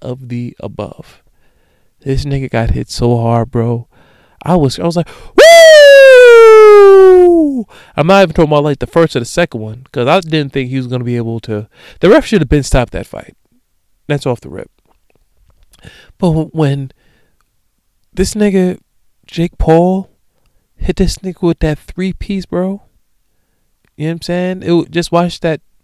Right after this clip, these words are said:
fight again, son. He, his, his, out of the eight hi-, hits that he landed,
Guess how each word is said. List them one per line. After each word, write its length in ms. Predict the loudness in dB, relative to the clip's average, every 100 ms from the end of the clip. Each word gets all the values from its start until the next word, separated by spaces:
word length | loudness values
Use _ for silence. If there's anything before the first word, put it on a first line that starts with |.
| _
fight 240 | -6 -4 -4
again, 360 | -6 -8 -8
son. 340 | -10 -10 -8 -8
He, 220 | -10 -10 _ _ _ _ -4
his, 320 | -2 0 -4 -8 -8
his, 300 | -2 -2 -2 _
out 140 | 0 2
of 100 | 2
the 100 | 0
eight 240 | 0 0 -2
hi-, 200 | -12 -14 _ _
hits 300 | 0 0 0
that 120 | -2 -4
he 80 |
landed, 400 | -2 -6 -4 -8